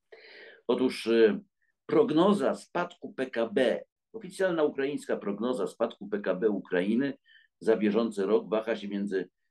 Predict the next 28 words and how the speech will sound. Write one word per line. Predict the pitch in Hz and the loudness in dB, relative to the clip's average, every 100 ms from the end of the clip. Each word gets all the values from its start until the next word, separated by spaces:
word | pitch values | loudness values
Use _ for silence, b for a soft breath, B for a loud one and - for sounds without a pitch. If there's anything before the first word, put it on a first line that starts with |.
| _ | _
trzydziestoma | - 113 107 101 127 113 104 | -12 -4 -2 0 0 0 0
pięcioma | 98 92 107 110 | -4 -2 0 2
a | 92 | 0
czterdziestoma | - 92 90 90 95 92 87 - _ _ _ | -2 -6 -6 -4 -2 0 -2 -6 _ _ _
procentami. | - 101 - 101 90 82 - B - | -4 -2 -2 0 0 0 -8 B -2
O | - | -2
czterdzieści | - 123 117 147 - - | 0 -2 0 -8 -8 -8
procent | - 127 127 120 | 0 0 2 -2
zmniejszy | 95 110 123 131 - 110 | 0 2 4 4 2 -8
się | 113 | -6
gospodarka | 104 - 101 104 101 101 | -4 -2 2 2 2 0
ukraińska. | 101 104 110 117 101 - - - b b b b - | 0 0 2 2 -2 -6 -16 -18 b b b b 0
To | 127 | 2
jest | 127 | 2
i | 135 | 0
tak | 170 170 | 0 4
zwolnienie | 135 139 131 120 113 | 6 8 8 8 4
tego | 110 104 | 0 -2
spadku, | - 107 120 - 131 | -4 -6 -6 -4 0
bo | 123 | 0
jeszcze | 113 123 110 - _ _ _ | 0 -4 -4 -6 _ _ _
w | 107 107 101 110 110 104 113 | -6 -4 -2 0 0 0 -4
pierwszym | 127 123 113 | -6 -4 -8
półroczu | 101 104 113 117 | -2 2 2 0
ten | 107 101 | -2 -2
spadek | 104 110 104 - - _ - | 0 -2 -2 -8 -20 _ -20
sięgał | - 117 117 113 - - | -6 0 2 2 0 -18
trzydziestu | 90 107 117 | -8 -6 -6